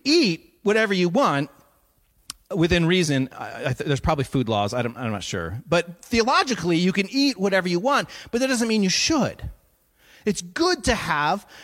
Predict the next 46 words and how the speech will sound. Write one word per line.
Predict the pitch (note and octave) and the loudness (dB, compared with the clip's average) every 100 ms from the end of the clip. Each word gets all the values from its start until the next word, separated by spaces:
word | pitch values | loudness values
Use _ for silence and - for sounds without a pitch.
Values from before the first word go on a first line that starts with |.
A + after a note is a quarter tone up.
| - - | -16 -4
boundaries. | C4+ D#4 A3+ C3 F2+ | -2 0 0 -2 -6
It | F3+ | -4
reminds | F#3+ G#3 G3+ | -2 0 2
me | F#3+ | 0
of | C#3+ | 0
a | |
couple | E3 E3 D3 | 0 0 0
of | B2 | 0
memes. | A#2 A2+ A#2 | 0 0 0
I | |
got | B2+ B2 | -2 -4
a | |
few | - B2 | -4 -2
memes | G#2 G#2 | -2 -4
here | - G#2 | -4 -4
I'm | G2+ | -4
gonna | G2 | -6
share. | - G#2+ G2 A2 - | -4 -4 -2 -4 -6
Uh, | A#2 | -6
let's | B2+ B2 | -4 -6
put | D3 | -6
up | C3+ | -6
the | G#2 | -6
first | G#2 G2+ - | -6 -8 -8
one. | E2 F#2 - - - - | -10 -10 -14 -20 -14 -8
It | |
says | C3+ F#3+ D#3+ | -2 0 2
this, | D#3 C#3 - - - | 2 2 0 -4 -2
"As | F#3 F#3+ | 0 0
an | F#3+ | 0
adult, | E3+ F#3+ F#3+ E3+ D#3 - - | 0 0 2 2 0 -6 -2
I | D#3 - | -2 0
always, | F3+ A#3+ C#4+ B3+ A#3 G3+ - - | 0 2 4 4 2 2 0 0
uh, | F3 | 0
forget | D3+ - D3+ E3 F#3+ D3+ | 0 -2 -2 0 0 2
that | C#3+ | -2
I | C#3+ D#3+ | 0 -2
can | D3+ C3+ C3+ | 0 2 2
literally | E3+ A3+ G#3+ | 2 2 0
get | C3+ D#3+ | 0 0
in | E3 | 0
my | D3+ C3 | 0 -2
car, | - C#3 A#2 G#2+ | -2 -2 0 -2
buy | A2 C3+ C#3 | -2 0 2
a | D#3+ D3+ | 0 -2
cake | - C3+ A2+ A#2 | -2 0 0 -4